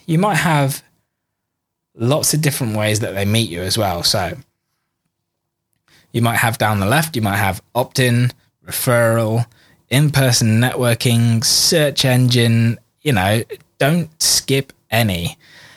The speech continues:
And then there may be, so once you've got all those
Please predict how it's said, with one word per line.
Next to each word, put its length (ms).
And 200
then 380
there 160
may 240
be, 340
so 240
once 300
you've 160
got 120
all 180
those 320